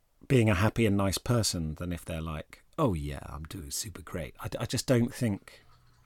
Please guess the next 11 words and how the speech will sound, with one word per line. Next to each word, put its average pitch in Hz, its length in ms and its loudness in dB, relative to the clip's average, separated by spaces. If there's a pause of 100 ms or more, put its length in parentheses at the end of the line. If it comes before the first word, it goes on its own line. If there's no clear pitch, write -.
that, 107 160 2
that, 98 220 2 (1300)
I 107 40 -4
think 113 200 -2
that's - 220 -4
a 113 40 -2
performance, 101 680 -2
and 101 80 -2
I 95 40 -4
think 95 340 -4
it, - 200 -6